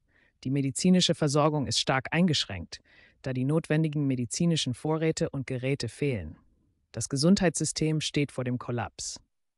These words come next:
„Die Welt darf Gaza nicht vergessen“, appelliert Doktor Yunis El-Khatib, Präsident des palästinensischen Roten Halbmonds.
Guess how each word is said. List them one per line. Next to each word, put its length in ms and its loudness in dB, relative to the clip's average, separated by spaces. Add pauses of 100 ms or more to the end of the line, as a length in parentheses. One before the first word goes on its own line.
(720)
„Die 120 -4
Welt 320 6 (100)
darf 240 2
Gaza 340 0
nicht 300 0
vergessen“, 680 -4 (460)
appelliert 420 -4
Doktor 240 -6
Yunis 480 -2
El-Khatib, 680 -8 (320)
Präsident 480 -2
des 100 -6
palästinensischen 880 -4
Roten 480 -6
Halbmonds. 680 -8